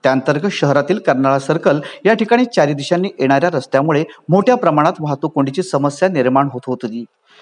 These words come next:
त्या पार्श्वभूमीवर हा सर्कल लहान करण्याचा निर्णय घेण्यात आल्याने पनवेलकरांची वाहतूक कोंडीतून सुटका होणार आहे. भाजपचे उत्तर रायगड जिल्हा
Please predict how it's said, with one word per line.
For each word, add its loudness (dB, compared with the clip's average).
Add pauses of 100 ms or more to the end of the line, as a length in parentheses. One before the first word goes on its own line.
(180)
त्या 4
पार्श्वभूमीवर 0 (100)
हा -2
सर्कल 0 (240)
लहान 2
करण्याचा 0
निर्णय 0
घेण्यात -2
आल्याने 0 (280)
पनवेलकरांची 4
वाहतूक -2
कोंडीतून -2
सुटका -4
होणार 2
आहे. -2 (540)
भाजपचे 2
उत्तर 2
रायगड 2
जिल्हा 2